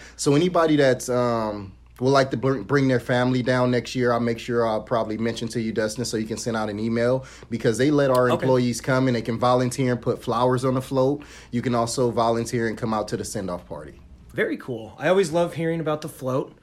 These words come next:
Speaker 2: And,
Speaker 1: Yes.
Speaker 2: uh, it just seems like you always have such a good time over there,
Speaker 1: I have
Speaker 2: so.
Speaker 1: a great time. And if anybody that hasn't came out and seen the float, please come out. I think next year, Dustin, I'm gonna see if I can get you some O T and see if you can at least follow the float for the first few miles, because they also have their own camera guy.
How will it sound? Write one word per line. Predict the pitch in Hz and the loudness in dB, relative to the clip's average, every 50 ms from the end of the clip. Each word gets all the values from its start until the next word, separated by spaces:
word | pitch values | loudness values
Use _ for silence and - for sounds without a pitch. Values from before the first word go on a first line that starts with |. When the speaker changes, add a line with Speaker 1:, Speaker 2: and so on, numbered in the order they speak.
| _ _ _ _ _ _ _ _ - | _ _ _ _ _ _ _ _ -4
Speaker 2:
And, | 117 117 131 139 135 135 131 | 0 0 2 2 2 0 0
Speaker 1:
Yes. | 135 | 0
Speaker 2:
uh, | 131 135 131 135 135 | -2 -2 -2 -2 -4
it | 139 | -4
just | 131 156 151 - - | -6 -6 -6 -4 -4
seems | 165 160 143 | -4 -4 -2
like | 156 151 147 147 - | 0 0 0 -2 -4
you | 147 147 | -4 -2
always | 143 147 151 147 | 0 0 0 0
have | 156 151 | -2 -2
such | - - 156 127 - | -2 -4 -6 -6 -6
a | |
good | 123 147 156 | -6 -6 -6
time | - 135 151 170 175 135 | -4 -6 -6 -4 -4 -6
over | 113 104 | -8 -10
there, | 107 104 101 | -10 -6 -2
Speaker 1:
I | 120 127 | 0 2
have | 127 120 | 2 0
Speaker 2:
so. | 110 | 0
Speaker 1:
a | 104 | -2
great | 98 117 113 110 107 | -4 -4 -4 -4 -4
time. | - 117 104 104 104 101 107 | -4 -6 -4 -4 -4 -4 -4
And | 107 107 | -4 -4
if | 113 110 110 - - | -4 -4 -6 -6 -4
anybody | 143 143 147 151 139 135 131 127 127 | 0 2 2 4 4 4 2 2 2
that | 117 113 110 | 2 0 0
hasn't | 101 117 113 110 107 113 110 | 0 -2 -2 -2 -4 -6 -6
came | - 117 110 110 107 | -6 -6 -4 -4 -4
out | 107 110 107 | -4 -4 -6
and | 104 | -6
seen | 98 - 120 113 110 110 | -8 -8 -6 -6 -4 -6
the | 107 | -6
float, | 110 - 117 110 110 107 - | -6 -6 -4 -4 -4 -4 -6
please | - 147 135 120 110 | -6 -4 -4 -4 -6
come | - - 107 101 101 | -8 -10 -8 -6 -4
out. | 98 101 101 | -4 -4 -4
I | 107 | -4
think | 110 - 143 139 | -4 -2 -2 0
next | 127 123 120 120 - - | 0 0 0 -2 -4 -6
year, | 120 107 107 | -6 -6 -6
Dustin, | 98 107 104 98 - - 104 101 | -4 -4 -6 -6 -6 -8 -8 -8
I'm | 101 | -8
gonna | 104 110 | -8 -8
see | - - 120 107 | -8 -6 -6 -6
if | 104 - | -6 -6
I | 101 | -8
can | 95 95 90 | -8 -8 -10
get | 104 107 98 - | -12 -12 -10 -10
you | 110 | -10
some | 98 - - 90 - | -12 -12 -12 -14 -10
O | 98 107 104 | -10 -10 -8
T | 104 - - 113 110 117 120 120 - - - - - - - - | -8 -8 -8 -6 -6 -8 -8 -12 -16 -20 -20 -20 -20 -18 -12 -10
and | 113 214 | -8 -6
see | - 127 113 | -4 -4 -4
if | 107 110 | -4 -6
you | 113 | -6
can | 110 117 104 | -6 -6 -6
at | 101 98 | -4 -4
least | 107 110 107 - - | -4 -6 -6 -8 -6
follow | - 117 107 107 107 107 | -4 -2 -2 -2 -2 -4
the | 104 101 | -6 -8
float | - - 113 110 110 - | -8 -6 -6 -4 -4 -6
for | - - 110 98 | -8 -8 -8 -8
the | 92 | -8
first | 92 - - 107 104 104 101 98 - - - - - - | -8 -8 -6 -6 -6 -6 -6 -8 -10 -12 -14 -16 -20 -20
few | - - - - 131 120 | -20 -10 -4 -2 0 0
miles, | 113 110 107 104 107 113 127 120 107 | 0 0 -2 -2 -2 -2 -2 -2 -4
because | 110 110 110 - 104 98 | -6 -8 -6 -4 -4 -2
they | 113 117 | 0 0
also | 117 110 110 - 117 104 | 0 -2 -2 -6 -6 -6
have | 113 107 104 98 | -4 -4 -4 -4
their | 110 107 107 - | -4 -4 -4 -4
own | 113 113 110 104 | -4 -6 -6 -8
camera | 107 - 120 113 110 110 110 107 | -6 -6 -6 -4 -4 -4 -4 -4
guy. | 117 117 117 120 131 131 131 | -2 -2 -2 -2 -2 -4 -6